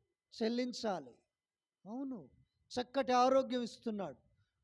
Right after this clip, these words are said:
నువ్వు గాలి పీల్చుకొనటానికి, వదలటానికి దేవుడు నీకు కృపనిచ్చాడు. నీ ఊపిరి ఆడటానికి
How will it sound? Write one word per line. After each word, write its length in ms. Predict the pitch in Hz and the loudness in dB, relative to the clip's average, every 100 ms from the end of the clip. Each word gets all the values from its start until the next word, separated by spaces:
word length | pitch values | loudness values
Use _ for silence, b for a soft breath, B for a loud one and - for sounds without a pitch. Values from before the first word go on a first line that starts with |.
| 170 | -8
నువ్వు 200 | 175 196 | -2 4
గాలి 240 | 226 240 | 4 4
పీల్చుకొనటానికి, 1000 | 202 247 240 - 247 247 247 247 240 233 | 0 -6 -8 -4 -2 2 2 2 0 -2
వదలటానికి 1000 | 233 220 254 262 262 254 247 208 233 285 _ _ _ - | 0 4 4 6 6 6 0 -2 -2 -4 _ _ _ -2
దేవుడు 360 | 180 240 277 269 | 10 10 12 8
నీకు 220 | 247 247 | 0 0
కృపనిచ్చాడు. 800 | 240 240 277 269 269 - 208 165 | 2 4 6 4 0 0 -2 -2
నీ 140 | 190 | -2
ఊపిరి 380 | 233 254 269 277 | 0 0 2 6
ఆడటానికి 760 | 262 269 277 269 269 262 262 | 8 8 6 6 4 2 -2